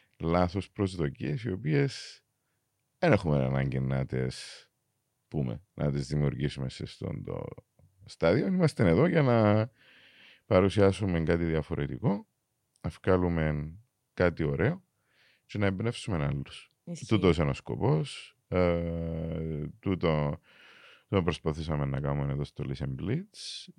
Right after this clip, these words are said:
Speaker 1: και σε ευχαριστούμε που είσαι εδώ μαζί μας να παρουσιάσουμε κάτι. Τώρα που το podcast στην Κύπρο πήρε τα πάνω του, υπάρχουν πάρα πολλά podcast, πάρα πολύ περιεχόμενο. Ο κόσμος το παρακολουθεί, το ακολουθεί.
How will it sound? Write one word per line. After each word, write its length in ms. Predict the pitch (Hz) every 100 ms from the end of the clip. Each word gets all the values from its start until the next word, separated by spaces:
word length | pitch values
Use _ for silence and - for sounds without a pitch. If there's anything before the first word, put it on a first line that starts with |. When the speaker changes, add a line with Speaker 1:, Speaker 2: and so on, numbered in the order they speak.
| -
Speaker 1:
και 220 | - 110
σε 100 | 110
ευχαριστούμε 760 | 104 101 92 - 127 123 120 117
που 400 | 104 101 98 98
είσαι 220 | 101 95
εδώ 320 | 92 90 131 135 _
μαζί 320 | 78 78 98
μας 540 | 110 117 123 - - _ _ _ _ _ _
να 80 | 90
παρουσιάσουμε 640 | 87 82 98 95 85 71
κάτι. 240 | 90 110
Τώρα 220 | 95 98
που 120 | 95 -
το 220 | 71 - -
podcast 260 | 92 98
στην 200 | 90 69
Κύπρο 340 | 73 82 85 71
πήρε 260 | 71 76 73 -
τα 100 | 69
πάνω 320 | 73 78 95
του, 100 | 92
υπάρχουν 360 | 92 73 - 76
πάρα 180 | 80
πολλά 260 | 90 104 98 -
podcast, 460 | 104 - 107 107 104
πάρα 180 | 87 92
πολύ 200 | 95 107
περιεχόμενο. 760 | 107 101 104 113 110 110 110 113 _ _ - _ - - -
Ο 100 | 82
κόσμος 520 | 87 80 82 78 -
το 320 | 85 76 71
παρακολουθεί, 680 | 69 69 69 65 60 101 131
το 120 | -
ακολουθεί. 640 | 73 69 67 - 107 214